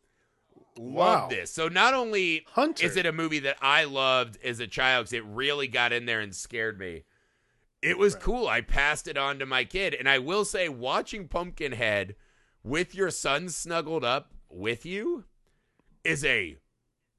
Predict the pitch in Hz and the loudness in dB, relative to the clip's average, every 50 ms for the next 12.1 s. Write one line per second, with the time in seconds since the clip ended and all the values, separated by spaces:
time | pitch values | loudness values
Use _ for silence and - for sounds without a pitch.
0 | _ _ - 90 107 113 131 151 156 185 175 160 170 170 160 151 143 131 117 127 | _ _ -14 -12 -8 -8 -6 -4 -2 -2 0 2 2 2 0 0 -4 -6 -6 -6
1 | 131 123 - - 131 127 120 117 113 113 107 104 104 95 - - - - 101 90 | -6 -6 -6 -4 -2 -2 -2 -2 -4 -8 -8 -8 -8 -8 -10 -10 -10 -8 -8 -8
2 | 80 73 67 65 - - 98 101 107 117 117 127 120 127 156 190 214 208 - 202 | -8 -10 -12 -14 -8 -2 2 2 4 2 2 0 0 2 2 2 2 2 0 -2
3 | 190 175 139 151 147 143 131 - - 101 98 113 135 143 143 135 123 95 - - | -2 -2 -2 -4 -6 -6 -6 -8 -8 -6 -6 -4 -4 -2 -2 -2 -4 -4 -2 -2
4 | 175 202 214 202 185 156 135 123 - - 151 151 151 151 147 135 127 131 - - | 0 0 -2 -2 -2 -4 -4 -4 -4 -4 -4 -2 -2 -4 -4 -6 -8 -6 -4 -2
5 | 139 135 123 - 131 120 120 127 120 113 107 110 107 104 101 92 - - 87 78 | -4 -4 -4 -6 -6 -4 -2 -2 -2 -2 -2 -2 -2 -2 -2 -4 -8 -12 -12 -10
6 | 76 80 85 92 101 110 - - - _ _ _ _ _ _ _ - 131 131 131 | -8 -6 -4 -4 -4 -4 -6 -10 -20 _ _ _ _ _ _ _ -4 -4 -4 -2
7 | 135 156 160 - 175 160 160 156 156 160 143 - 139 135 131 135 139 147 147 147 | -2 -4 -4 -2 -4 -2 2 2 2 2 0 -2 -4 -2 -2 -2 0 0 0 0
8 | 151 147 117 135 135 135 135 131 - - 131 127 127 127 127 117 _ _ _ _ | 0 -2 -2 0 0 0 0 0 -2 -4 -4 -2 -2 -2 -4 -6 _ _ _ _
9 | _ _ _ _ _ - 104 104 - - - 127 135 143 143 143 120 - - 139 | _ _ _ _ _ -10 -10 -8 -8 -6 -4 -4 -4 -4 -4 -6 -8 -6 -4 0
10 | 147 147 147 147 147 139 135 131 135 135 131 123 - - 143 131 127 117 117 120 | 0 2 2 0 -2 -2 -2 -2 -2 -2 -4 -6 -8 -6 -6 -4 -2 0 0 0
11 | 127 127 127 135 131 127 127 127 127 131 123 - - 135 123 - - 123 120 117 | 0 -2 -4 -4 -2 0 0 0 0 -2 -4 -4 -2 -4 -4 -2 -4 -4 -4 -6
12 | 117 117 | -8 -14